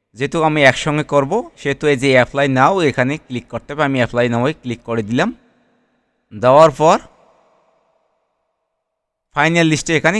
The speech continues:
ক্লিক করতে হবে। শিক্ষার্থীর এখানে ফাইনাল লিস্টে চলে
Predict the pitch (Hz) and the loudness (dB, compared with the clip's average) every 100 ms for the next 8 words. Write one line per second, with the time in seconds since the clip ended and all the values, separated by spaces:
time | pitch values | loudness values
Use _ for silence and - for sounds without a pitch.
0 | - 143 - 127 - 101 95 82 - _ | -4 -8 -8 -10 -12 -12 -10 -12 -16 _
1 | _ _ _ _ _ _ _ _ _ _ | _ _ _ _ _ _ _ _ _ _
2 | _ _ _ _ _ _ _ - 156 156 | _ _ _ _ _ _ _ -8 -4 -4
3 | 143 151 143 147 156 139 131 131 123 - | -2 -2 0 0 -2 -4 -2 -2 -2 -4
4 | 196 370 _ _ _ _ _ _ - 156 | -8 -10 _ _ _ _ _ _ -6 0